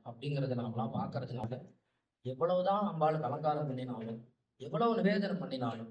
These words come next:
எத்தனை அர்ச்சனை பண்ணினாலும், எவ்வளவு அபிஷேகம் பண்ணாலும், என்ன வேத பாராயணம் பண்ணினாலும், எவ்வளவு தந்திர சாஸ்திரம் மூலமா உபாசனை பண்ணினாலும் கூட மனசு அப்படிங்கிற ஒரு விஷயமானது பூர்ணமா அங்க லயமாகணும். சமர்ப்பண புத்தியானது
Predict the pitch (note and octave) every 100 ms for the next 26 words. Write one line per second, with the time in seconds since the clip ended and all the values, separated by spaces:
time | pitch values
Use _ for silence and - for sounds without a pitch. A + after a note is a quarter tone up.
0 | - C3 - G#3+ E3+ D#3+ E3 D#3 C#3 B2+
1 | B2+ C#3+ D3 G3+ G3+ F3 - E3 E3 -
2 | C3 C#3 D3+ - G#3+ F3+ F#3 F3 D3 C3
3 | B2 - - A#2+ A2+ - - - _ -
4 | D3 G#3+ A#3+ A#3 D#3+ G3 F#3 F3 F3 F3+
5 | F3 E3+ F3 F3+ D#3+ D#3 C#3+ C3+ B2 C3
6 | C3 A#2 G#2+ - _ D3 - - - -
7 | - - _ _ _ _ _ A2+ B2+ E3
8 | A3 G#3 - - - D#3+ E3 F#3 G3 D#3+
9 | C#3+ C#3+ - F3+ F3 D3 C#3+ D3 G3 G3
10 | D#3+ F#3+ G3 E3+ F#3+ F3 C#3+ E3 A#3+ -
11 | _ _ A#2+ D3 E3+ A#2+ A2+ - A2+ A2+
12 | - D3 A3+ A#3 A#3 A#3 G#3 - B2+ B2+
13 | B2